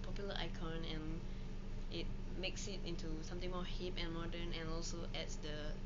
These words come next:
Thai elements in it, so I think it's awesome. And if you know who the artist is, or if you are the real artist and you happen to see this, please let me know, because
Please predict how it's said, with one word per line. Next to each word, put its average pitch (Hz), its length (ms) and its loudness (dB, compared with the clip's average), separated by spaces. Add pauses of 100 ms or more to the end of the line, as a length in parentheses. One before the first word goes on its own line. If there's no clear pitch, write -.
(300)
Thai 165 460 2 (880)
elements 165 440 2
in 170 120 2
it, 165 220 2
so - 200 0 (260)
I 156 60 0
think 165 300 0
it's - 200 0 (160)
awesome. 160 360 2 (360)
And 160 260 0 (280)
if - 100 0 (480)
you 214 120 2
know 240 120 2
who 220 140 2
the 196 120 0
artist 180 540 0
is, 180 300 0 (100)
or 160 160 0 (180)
if 160 140 0 (220)
you 175 100 0
are 185 120 0
the - 80 0
real 185 260 2
artist - 220 -2
and 175 140 2
you 175 60 2
happen 180 220 0
to - 100 0
see 190 280 0
this, 196 160 0
please 196 400 0 (420)
let 185 200 0
me 190 140 0
know, 185 440 0
because 175 540 0